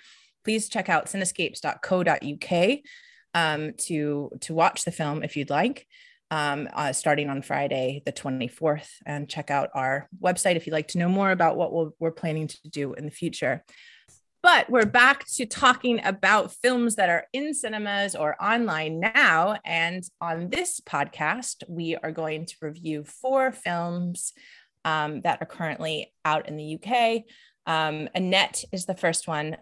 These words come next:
uh, director Leo Carax, which is now out in the U K in cinemas, but also in the U S. Um, the second film we're going to review is Rose Plays Julie, uh, director Joe Lawler and Christine Malloy.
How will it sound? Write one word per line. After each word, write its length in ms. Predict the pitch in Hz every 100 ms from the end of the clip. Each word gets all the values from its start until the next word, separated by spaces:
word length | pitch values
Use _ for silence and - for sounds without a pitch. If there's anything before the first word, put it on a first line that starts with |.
| -
uh, 160 | 165
director 420 | 151 - - 170
Leo 240 | 160 156 143
Carax, 760 | - 220 214 214 - - - -
which 260 | 165 -
is 300 | 151 143 160 -
now 380 | 165 143 147 143
out 240 | 156 143 -
in 120 | 165
the 80 | 156
U 80 | 147
K 240 | 165 151
in 80 | 147
cinemas, 480 | - 196 190 185 -
but 140 | 151
also 380 | 147 147 151 143
in 180 | - 147
the 80 | 139
U 220 | 143 151
S. 400 | 202 302 - - - _ _ _ _
Um, 240 | 160 151
the 60 | 160
second 280 | - 185 185
film 180 | 185
we're 120 | 175 165
going 260 | 170 160
to 140 | 165 170
review 340 | 160 170 160
is 140 | - 156
Rose 320 | 160 160 156
Plays 380 | - 160 147 143
Julie, 500 | - 208 262 349 - _ _ _ _
uh, 200 | 170 156
director 460 | 147 151 156 - 151
Joe 260 | 151 147
Lawler 420 | 147 156 175 180 175
and 240 | - 151
Christine 440 | - - - 160
Malloy. 540 | 151 147 165 214 294